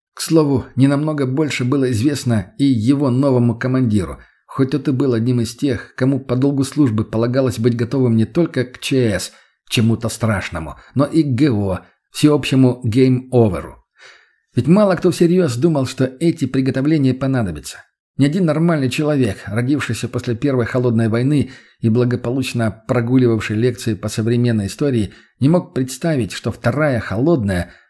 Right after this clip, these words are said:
в один прекрасный день станет настолько горячей. Она знала, что это означает.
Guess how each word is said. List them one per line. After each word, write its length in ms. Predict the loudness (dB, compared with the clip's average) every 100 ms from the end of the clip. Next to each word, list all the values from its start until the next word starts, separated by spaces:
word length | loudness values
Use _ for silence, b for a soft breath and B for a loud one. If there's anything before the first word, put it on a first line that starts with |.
| B
в 60 |
один 200 | 0 0
прекрасный 520 | -2 -6 -6 -6 -4
день 200 | -2 -2
станет 380 | -2 -4 -4 -4
настолько 460 | -6 -6 -4 -6 -4
горячей. 640 | -4 0 0 -2 -8 -14 -20 _ _ _ _
Она 220 | 0 2
знала, 400 | 2 0 0 -2
что 160 | -4 -4
это 180 | -4 -2
означает. 640 | -2 -2 -2 -8 -10 -18